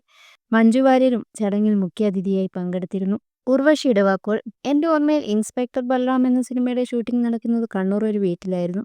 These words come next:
ഞാൻ പുറത്തേക്ക് വരുമ്പോൾ എന്നെ മൂന്നാല് പ്രാവശ്യം ഒരാൾ കൈ കാണിക്കുന്നുണ്ട്. കുറച്ച് ആൽബം ഒക്കെ ഉണ്ട് കയ്യിൽ.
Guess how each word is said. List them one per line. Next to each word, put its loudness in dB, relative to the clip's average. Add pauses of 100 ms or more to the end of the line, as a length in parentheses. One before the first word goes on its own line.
ഞാൻ 2
പുറത്തേക്ക് 0
വരുമ്പോൾ 0
എന്നെ 0
മൂന്നാല് 0
പ്രാവശ്യം -2
ഒരാൾ -2
കൈ -2
കാണിക്കുന്നുണ്ട്. -4 (440)
കുറച്ച് -2
ആൽബം 0
ഒക്കെ -6
ഉണ്ട് -2
കയ്യിൽ. -6